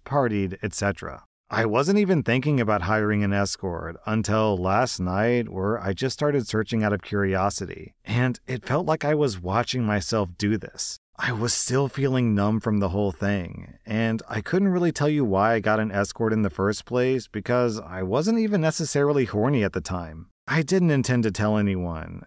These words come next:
and the passionate hugging was mediocre at best because I really wasn't into the idea.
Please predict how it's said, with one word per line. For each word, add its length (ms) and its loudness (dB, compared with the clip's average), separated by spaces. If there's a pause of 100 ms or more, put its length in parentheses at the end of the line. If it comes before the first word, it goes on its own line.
and 380 2
the 100 0
passionate 640 2
hugging 400 0
was 240 0
mediocre 720 2
at 160 -4
best 500 -4
because 460 -4
I 160 -4
really 320 2
wasn't 340 2
into 240 -2
the 160 0
idea. 540 -2